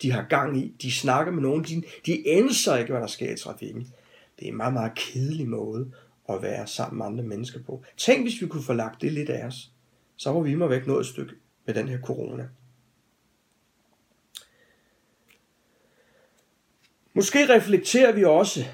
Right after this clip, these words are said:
dybere over vores eget liv, hvis vi kommer ud på den anden side af corona som, som helhed, alle som en. Der bliver jo stillet meget i skue af frygt for arbejdsplads,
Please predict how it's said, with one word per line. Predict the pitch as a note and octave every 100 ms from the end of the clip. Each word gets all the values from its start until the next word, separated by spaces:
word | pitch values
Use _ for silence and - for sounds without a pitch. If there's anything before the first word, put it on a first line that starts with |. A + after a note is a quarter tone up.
| - _
dybere | E3+ E3 G3 A3 C#3 B2 B2+ -
over | D#3 D3+ E3+ F#3+ _ _
vores | D3 C3+ A#2 A2+ - - _ -
eget | A#2+ C#3+ E3+
liv, | D3 A3+ - _ _ _ _ _ _ _ -
hvis | C3 D3+
vi |
kommer | C#3 B2+ D3
ud |
på | D3+
den | C3
anden | A#2 C#3+
side | - C#3
af |
corona | - C3+ A#2+ C3+ C#3
som, | B2+ A#2 - -
som | A2+
helhed, | G#2 A#2+ D3 C3
alle | A2+ B2+
som | C3 A#2
en. | A2 - _ _ _ _ _ _ _ _ _ _ _ _ _ _ _ _ _ _ _ _ _ _ _ _ _ _ _ _ -
Der | D#3
bliver | G3+
jo | F#3
stillet | - F#3 F3+
meget | C#3 D#3 A#3+ A3+ - _ _ _ _
i | E3+
skue | C#3 - D#3+ F#3+ G#3+
af | - C3 B2+ -
frygt | - - E3+ F3+
for | -
arbejdsplads, | - A2 C#3 E3+ - - A2 G#2+ - -